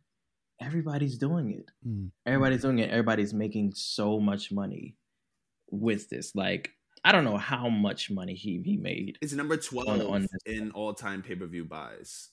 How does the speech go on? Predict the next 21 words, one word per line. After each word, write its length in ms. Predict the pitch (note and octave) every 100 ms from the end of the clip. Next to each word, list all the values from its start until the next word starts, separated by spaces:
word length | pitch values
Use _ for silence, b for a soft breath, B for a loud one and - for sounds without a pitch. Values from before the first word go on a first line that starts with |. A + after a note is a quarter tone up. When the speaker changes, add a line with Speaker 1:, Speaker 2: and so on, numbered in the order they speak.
| -
Speaker 3:
of 220 | D#2 B1+
fights. 480 | - D2 - - - F2+
It's 100 | F2+
number 200 | F2+ E2+
twelve. 260 | F#2+ D#2
Speaker 2:
Wow. 280 | G#2+ G#2+ D#2 _ _ -
Number 260 | D3 B2+ G#2
twelve. 520 | - G3+ A3 C3+ - -
Speaker 3:
Yeah. 360 | F#2+ F#2+ E2 C#2+ D#2 _ _ _ _ _ _ _ _ _ _ _ -
Speaker 1:
Wow. 240 | - - - -
Speaker 2:
Out 140 | C#3
of 140 | C#3 - -
every 560 | E3+ E3+ F3 G3+ F#3+ D#3+ _ _ _ _ _ _ -
pay-per-view 400 | F3 D#3+ D#3 E3
fight 200 | D#3 A#2+
in, 160 | A2+ B2+
in 140 | C3+ A2
boxing 420 | A#2+ C3 - G#2
history. 520 | G#2 - - F2+ D#2+
Speaker 3:
Yeah. 160 | D#2+ C2+
Speaker 2:
That's 400 | - - -